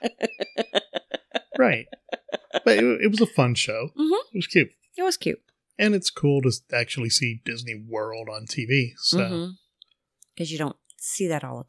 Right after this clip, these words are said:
Speaker 1: time.
Speaker 2: No.
Speaker 1: Usually it's, usually it's the other coast.
Speaker 2: Right.
Speaker 1: <laughs> So at Disney Springs each weekend in May, Celebrating Moms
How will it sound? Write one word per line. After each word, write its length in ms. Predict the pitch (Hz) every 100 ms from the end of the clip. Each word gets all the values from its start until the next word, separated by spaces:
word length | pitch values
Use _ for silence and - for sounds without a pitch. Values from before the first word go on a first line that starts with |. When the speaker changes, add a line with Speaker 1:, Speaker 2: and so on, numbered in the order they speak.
| -
Speaker 1:
time. 240 | 131 127 139
Speaker 2:
No. 140 | 147
Speaker 1:
Usually 260 | 123 135 131
it's, 340 | - - - _ _ _ _ _ _ _
usually 240 | 160 185 156
it's 140 | -
the 60 | 156
other 100 | 143
coast. 360 | 143 - - - _ -
Speaker 2:
Right. 200 | 139 117 _ - _ _ -
Speaker 1:
<laughs> 80 | 233 226 - - - - - _ - _ _ _ _ _ _ _ _ _ _ _ _ _ _ _ _ _ _
So 180 | - 160 - -
at 240 | 190 247 - _
Disney 340 | 277 285 311 320
Springs 600 | - 254 202 185 175 - -
each 340 | 233 277 -
weekend 440 | 254 247 247 254 285
in 160 | 320
May, 440 | 202 135 127 151 180 _ _ - _ -
Celebrating 720 | - 202 190 214 247 254 247
Moms 460 | 190 165 160 160